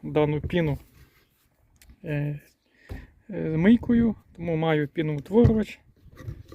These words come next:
Зараз відкриваю його. Попередньо наляв сюди води. Тако трошки зараз ще зболтаю ще раз. Відкриваю нашу піну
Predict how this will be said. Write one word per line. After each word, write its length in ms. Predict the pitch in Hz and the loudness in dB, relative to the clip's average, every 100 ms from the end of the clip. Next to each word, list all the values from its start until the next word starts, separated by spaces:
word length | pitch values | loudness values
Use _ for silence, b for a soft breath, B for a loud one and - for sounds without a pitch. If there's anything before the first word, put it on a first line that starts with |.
| - - | -20 -10
Зараз 380 | 156 143 - 156 | -6 -4 -2 -2
відкриваю 640 | 151 - 165 208 220 214 | -4 -4 0 2 2 2
його. 220 | 208 185 208 - - B B B B - | 0 0 -2 0 -2 B B B B -14
Попередньо 400 | 156 190 180 156 | -2 0 0 0
наляв 300 | 160 160 143 | 0 0 -2
сюди 240 | 160 156 | -4 -2
води. 380 | 156 190 247 247 - b b - - - B B B B B B - | 0 4 4 2 -10 b b -20 -16 -14 B B B B B B -14
Тако 200 | - - | -12 -10
трошки 320 | 151 156 - 156 | -6 -6 -4 -2
зараз 200 | 156 147 | 0 0
ще 120 | 160 | -2
зболтаю 580 | 151 156 - 214 220 202 - | -2 -4 2 4 4 0 -8
ще 280 | - - 196 | -10 -6 -2
раз. 240 | 196 - - - - - - - B B B B B - - - 165 | -2 -2 -4 -6 -16 -18 -20 -20 B B B B B -18 -18 -14 -10
Відкриваю 640 | 156 - 170 202 240 233 - - - | -10 -6 -2 0 2 0 -2 -6 -4
нашу 340 | 165 170 170 | -2 -2 -4
піну 380 | - 247 247 | -2 0 2